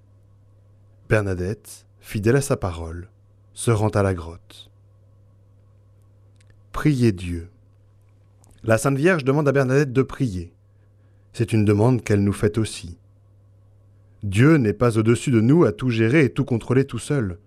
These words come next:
sans nous laisser notre place. Il nous a créés à son image et à sa ressemblance. Il s'est incarné.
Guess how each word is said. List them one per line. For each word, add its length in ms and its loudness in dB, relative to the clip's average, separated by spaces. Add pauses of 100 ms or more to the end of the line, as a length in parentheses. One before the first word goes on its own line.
(420)
sans 200 -2
nous 120 2
laisser 240 0
notre 260 -4
place. 560 -12 (1120)
Il 120 4
nous 200 4
a 40 2
créés 300 -2
à 80 0
son 220 -4
image 580 -2
et 160 2
à 80 2
sa 160 -2
ressemblance. 960 -8 (680)
Il 180 4
s'est 260 0
incarné. 560 -4